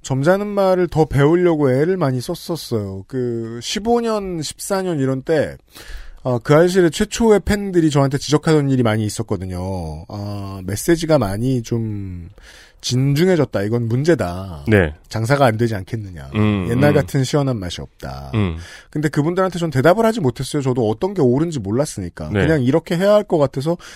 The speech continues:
Speaker 1: 매일같이 배운다는 생각으로 말을 좀, 좀 더 순화시켜보려고 애를 써왔는데 그때까지만 해도 뭐가 맞은지 몰랐거든요. 근데 지금은 확실하게 알겠어요. 메시지가 가장 센 사람이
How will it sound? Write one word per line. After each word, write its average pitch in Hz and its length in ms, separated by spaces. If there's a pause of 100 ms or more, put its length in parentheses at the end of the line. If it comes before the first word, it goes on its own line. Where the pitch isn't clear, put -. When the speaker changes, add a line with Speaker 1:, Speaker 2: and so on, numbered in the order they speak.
(140)
Speaker 1:
매일같이 151 400
배운다는 160 480
생각으로 139 520
말을 131 340
좀, 127 280
좀 131 180
더 147 80
순화시켜보려고 147 720
애를 110 160
써왔는데 113 680 (320)
그때까지만 185 480
해도 170 100
뭐가 147 180
맞은지 170 280
몰랐거든요. 131 680
근데 170 100
지금은 185 400
확실하게 208 480
알겠어요. 90 460 (1000)
메시지가 202 580
가장 196 440
센 233 260
사람이 208 400